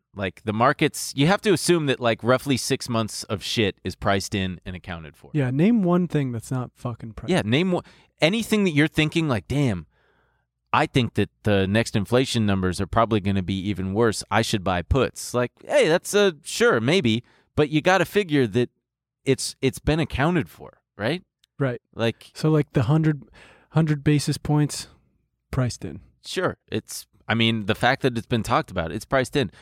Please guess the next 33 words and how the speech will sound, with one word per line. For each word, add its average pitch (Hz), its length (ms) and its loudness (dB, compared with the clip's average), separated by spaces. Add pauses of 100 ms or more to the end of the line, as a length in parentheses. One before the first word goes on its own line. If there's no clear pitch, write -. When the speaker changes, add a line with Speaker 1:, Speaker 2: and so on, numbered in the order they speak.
(180)
Speaker 1:
But 123 200 4
so 143 260 2
also 143 320 2
at 123 80 2
the 113 80 -4
same 120 220 0
time, 131 280 0
you 101 120 -2
can't 131 280 -2
get 123 160 -2
complacent 104 800 0
or 95 160 0
assume 107 360 2
that 92 120 0
the 95 80 -2
worst 90 360 0
is 90 120 -4
behind 87 360 -2
us. 80 220 -6 (320)
You - 80 -12
still 113 180 2
have 113 160 4
earnings 113 360 2
this 104 120 -2
quarter, 104 460 2
and 92 260 -4
the 90 60 -4
third 113 240 0
quarter 101 460 2 (380)
remains 92 340 -4
to 82 80 -14
be 87 80 -4
seen 113 520 2